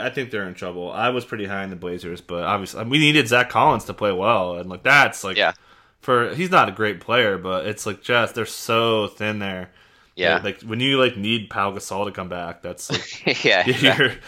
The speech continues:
Speaker 1: you're kind of in dire straits there. Okay, so let's change gears and talk about really the Thursday action, and I'm a little biased here. Uh, I wanna talk about what I thought the biggest story was. We'll talk to, about Paul George in a second, but Jrue Holiday back.
Speaker 2: Finally,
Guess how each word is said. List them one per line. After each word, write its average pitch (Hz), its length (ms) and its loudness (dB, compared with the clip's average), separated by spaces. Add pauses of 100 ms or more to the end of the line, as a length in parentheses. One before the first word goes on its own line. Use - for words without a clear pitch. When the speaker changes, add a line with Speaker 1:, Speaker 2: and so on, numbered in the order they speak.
(160)
Speaker 1:
you're 123 120 2
kind 131 240 -4
of 117 100 -8
in 107 120 -8
dire 95 260 -6
straits 101 320 -10
there. 92 280 -14 (300)
Okay, 151 240 0
so 151 200 0
let's 220 140 2
change 196 320 -2
gears 147 340 -2
and 131 100 -16
talk 135 220 -2
about 120 480 0 (320)
really 127 340 2
the 113 80 -2
Thursday 117 400 -4
action, 117 400 -4
and 113 160 -10
I'm 127 340 -4 (260)
a 87 220 -18
little 123 200 -4
biased 101 480 -4
here. 101 340 -8 (300)
Uh, - 40 -16 (300)
I - 20 -2
wanna 143 140 -4
talk 120 220 -2
about 113 180 0
what 107 80 0
I 127 80 2
thought 110 220 -2
the 101 40 -10
biggest 101 300 -8
story 98 220 -8
was. 95 160 -10
We'll 104 80 -18
talk 104 160 -10
to, 98 80 -14 (140)
about 101 220 -8
Paul 107 200 -4
George 104 200 -4
in 98 80 -14
a 90 60 -14
second, 107 400 -8 (400)
but 107 340 -2 (240)
Jrue 156 360 6
Holiday 143 800 6
back. 123 720 4
Speaker 2:
Finally, 87 320 -12